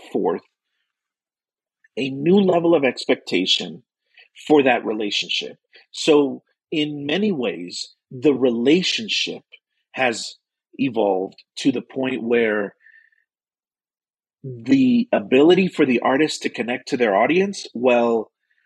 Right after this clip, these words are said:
that is no longer an option. It is an expectation.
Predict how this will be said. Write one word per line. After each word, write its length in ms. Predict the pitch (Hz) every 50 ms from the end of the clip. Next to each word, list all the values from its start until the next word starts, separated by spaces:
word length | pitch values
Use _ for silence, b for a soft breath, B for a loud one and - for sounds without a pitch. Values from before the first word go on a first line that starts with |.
| _ _ _ _ _ _ _ _ _ _ _ _ _ -
that 340 | 117 113 110 143 139 156 165
is 200 | 170 147 135 143
no 80 | 156
longer 500 | 147 139 135 135 143 143 139 139 135 113
an 140 | 107 101 95 _ -
option. 640 | 120 123 120 120 - - - - 95 82 76 67 - -
It 140 | - 131 131
is 160 | 127 120 -
an 100 | 120 110
expectation. 840 | 113 107 - - - 107 92 _ - - 131 113 101 - - - 104